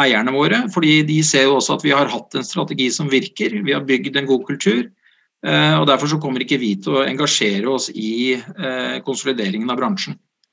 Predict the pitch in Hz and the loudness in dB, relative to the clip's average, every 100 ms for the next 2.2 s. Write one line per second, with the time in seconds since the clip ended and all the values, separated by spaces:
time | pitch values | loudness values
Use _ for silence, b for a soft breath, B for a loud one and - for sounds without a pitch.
0 | _ _ _ - 131 135 131 131 131 107 | _ _ _ -6 -2 0 2 2 0 -2
1 | 123 127 135 123 95 135 117 110 117 107 | -2 -2 0 2 0 0 -2 -2 -4 -6
2 | - | -12